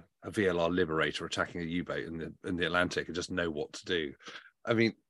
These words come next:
because he doesn't really have that many photographic references. He just, he just knows it. So he can just freehand just draw you a Spitfire in a dogfight with a Messerschmitt at any problem whatsoever. It's, it's just <laughs> absolutely remarkable.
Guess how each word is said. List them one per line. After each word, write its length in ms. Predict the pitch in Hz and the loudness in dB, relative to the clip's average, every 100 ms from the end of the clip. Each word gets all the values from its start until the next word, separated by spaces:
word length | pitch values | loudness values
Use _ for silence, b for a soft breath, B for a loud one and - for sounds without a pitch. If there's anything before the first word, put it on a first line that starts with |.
| - | 0
because 280 | 131 139 120 | 4 8 8
he 120 | 147 | 10
doesn't 320 | 185 175 147 | 8 8 6
really 160 | 151 147 | 6 8
have 160 | 139 | 8
that 160 | 120 107 | 8 8
many 180 | 120 113 | 6 6
photographic 540 | - 101 95 104 107 | 6 4 4 2 2
references. 500 | 92 120 - 95 76 | 4 4 4 -4 -4
He 120 | - 95 | -4 2
just, 260 | 110 - - - | 2 0 -6 -4
he 100 | 110 | 0
just 220 | 110 - | 0 2
knows 340 | 104 120 110 | 4 6 4
it. 240 | 67 - - B B _ | 0 -10 -14 B B _
So 180 | - 117 | 4 6
he 140 | 123 | 8
can 140 | 123 143 | 6 8
just 200 | 135 - | 8 6
freehand 520 | 151 151 113 95 90 | 6 6 6 2 2
just 260 | 107 95 - | 0 -2 4
draw 340 | 113 101 92 | 6 8 6
you 240 | 90 92 | 6 4
a 60 | 87 | 4
Spitfire 540 | - 113 - 82 80 | 2 0 0 0 0
in 280 | 78 80 82 82 | -2 -4 -6 -6
a 100 | 87 | -10
dogfight 440 | 78 85 - 87 | -4 -4 0 -2
with 80 | 76 | 0
a 40 | 80 | -4
Messerschmitt 480 | 80 - - - - | -4 -6 -8 -10 -8
at 140 | 95 90 | -4 -4
any 100 | 95 | -4
problem 280 | 87 82 78 | -6 -6 -4
whatsoever. 440 | 80 - 73 67 - | -6 -6 -8 -10 -8
It's, 200 | 104 - | -8 -6
it's 400 | 107 - - - | -8 -10 -4 -2
just 300 | - 156 - - | 4 2 2 -4
<laughs> 80 | - | -2
absolutely 340 | - - - | -2 -2 -4
remarkable. 440 | 85 87 85 - | -4 -4 -4 -8